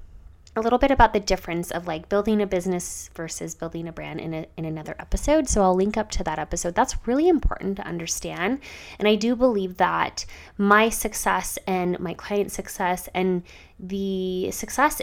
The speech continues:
in this space comes from knowing the difference and focusing in on truly building brand. And I wanna talk about this idea of building a magnetic brand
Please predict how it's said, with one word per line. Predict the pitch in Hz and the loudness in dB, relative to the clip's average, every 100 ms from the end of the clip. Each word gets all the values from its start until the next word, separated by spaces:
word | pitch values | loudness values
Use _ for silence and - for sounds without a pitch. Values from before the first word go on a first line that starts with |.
| - | -10
in | - 220 208 202 202 196 - | -2 4 4 4 2 -2 -2
this | 190 185 | -2 -2
space | - - - 180 226 - | -4 -6 -4 -2 -2 -6
comes | - - 214 220 - | -6 2 4 4 0
from | 208 190 185 - - | 0 2 0 -4 -6
knowing | 196 196 196 202 226 247 247 - - - - - - | 0 4 6 6 4 2 0 -4 -20 -20 -20 -10 -6
the | |
difference | 175 175 - 226 254 - - | -2 -2 -2 0 0 -2 -4
and | 190 190 180 | 0 0 0
focusing | - 208 208 208 196 - 185 175 170 170 - - - | 4 4 4 2 -4 -4 -2 -2 -2 -4 -8 -20 -6
in | 190 185 180 | 0 0 0
on | 170 175 | -2 -2
truly | - 190 190 | 0 0 2
building | 175 165 160 | 0 0 -2
brand. | 156 156 - - - - - - - - - - | -6 -8 -10 -12 -14 -18 -20 -20 -20 -20 -16 0
And | 214 | 4
I | 214 | 6
wanna | 262 | 6
talk | 330 - 262 | 4 2 2
about | 233 - | 2 2
this | 202 196 | -2 -2
idea | 190 185 175 185 | -2 0 2 2
of | |
building | 180 180 185 | 2 2 2
a | 175 | 0
magnetic | 170 170 170 160 170 160 160 147 - - | -2 -2 -2 -4 -4 -4 -4 -6 -10 -12
brand | - - 71 233 320 403 | -10 -8 -2 2 4 2